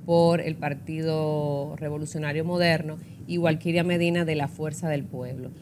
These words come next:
Eh, para nosotros de verdad es un honor recibirles. Siempre nos gusta, eh, motivar este tipo de escenario para, eh, dentro de un ámbito democrático, ¿no? Escuchar las ideas y sobre todo, eh, de la juventud de esta, de esta generación que ha demostrado interés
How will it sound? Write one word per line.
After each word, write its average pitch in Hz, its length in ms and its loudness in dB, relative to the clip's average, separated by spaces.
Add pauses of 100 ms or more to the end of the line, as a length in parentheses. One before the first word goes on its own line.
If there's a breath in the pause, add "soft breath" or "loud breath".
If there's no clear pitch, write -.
(300 loud breath)
Eh, 151 200 0
para 151 180 0
nosotros 165 440 2
de 180 80 6
verdad 165 220 6
es 160 120 4
un 165 60 0
honor 160 180 0
recibirles. 165 680 -2
Siempre 156 420 -6
nos 160 160 -8
gusta, 156 640 -4 (340 loud breath)
eh, 135 380 -12 (320)
motivar 170 480 0
este 185 200 -2
tipo 175 220 -8
de 180 100 0
escenario 175 520 -6
para, 151 640 -2
eh, 139 360 -12 (260)
dentro 147 280 -8
de 147 40 -8
un 160 140 -8
ámbito 175 480 -2
democrático, 170 840 -4
¿no? 175 260 -12 (100)
Escuchar 165 640 2
las 147 200 -2
ideas 160 280 0
y 165 60 0
sobre 151 240 -4
todo, 151 420 -4 (380 loud breath)
eh, 139 500 -8 (320)
de 160 140 -4
la 160 100 0
juventud 165 460 -4
de 165 100 -2
esta, 165 420 -2
de 165 120 -6
esta 180 180 -8
generación 190 540 -6
que 170 80 -6
ha 175 40 0
demostrado 185 580 0
interés 139 500 -8